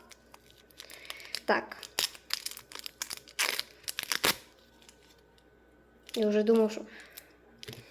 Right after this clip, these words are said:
Можна комусь віддати. Уже не, ну просто... У мене така є. Ну, не буду відкривати. Ну, добре, відкрию. Є. М, не думаю, що зі всіх, ну, якась нова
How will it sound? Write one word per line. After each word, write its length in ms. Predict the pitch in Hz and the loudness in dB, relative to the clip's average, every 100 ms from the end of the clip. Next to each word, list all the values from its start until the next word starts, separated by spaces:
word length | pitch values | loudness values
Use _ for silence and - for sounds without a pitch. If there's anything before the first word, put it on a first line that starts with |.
| - - - - - - - - - - - - - - - | -20 -20 -20 -20 -20 -20 -20 0 2 2 -4 -16 -18 -6 10
Можна 320 | 392 403 320 | 10 12 10
комусь 340 | 302 269 240 | 12 12 10
віддати. 560 | 220 208 214 214 220 - - - - | 8 6 6 2 -2 -10 -18 -14 4
Уже 340 | 320 311 311 | 8 10 10
не, 260 | 269 233 214 | 10 6 6
ну 120 | 269 | 4
просто... 500 | 285 - 285 277 - 220 226 - - - - - - - - - - - | 2 6 6 6 0 -4 -4 -12 -12 -20 -20 -20 -20 -14 -14 -12 -18 8
У 40 | |
мене 200 | 302 339 | 12 12
така 280 | 320 302 285 | 12 10 12
є. 340 | 269 247 226 220 - - | 12 12 10 4 -10 0
Ну, 280 | 269 269 269 | 8 10 10
не 120 | 240 | 8
буду 260 | 233 240 233 | 6 6 6
відкривати. 520 | 226 - 226 220 226 - | 4 0 0 0 0 0
Ну, 60 | 240 | 4
добре, 300 | 220 214 220 | 4 4 0
відкрию. 420 | 214 - 220 214 214 - - - - - - - - - - - - _ - | -4 -2 -2 -2 -6 -14 -20 -20 -20 -18 -18 -18 -20 -20 -20 -20 -20 _ -2
Є. 340 | 220 226 254 254 - - - - - - - - - - - - - - - - - | 8 10 10 6 -10 -12 -12 -10 -10 -12 -12 -20 -20 -20 -20 -20 -20 -20 -20 -20 2
М, 220 | 359 349 | 10 12
не 160 | 339 359 | 12 12
думаю, 280 | 269 254 233 | 10 8 6
що 200 | - 254 | 8 8
зі 160 | 233 | 8
всіх, 320 | 240 - 254 233 | 4 8 8 8
ну, 420 | 233 240 240 240 | 4 4 6 8
якась 360 | 233 226 240 226 | 8 8 6 8
нова 580 | 226 220 233 285 311 | 6 6 8 10 10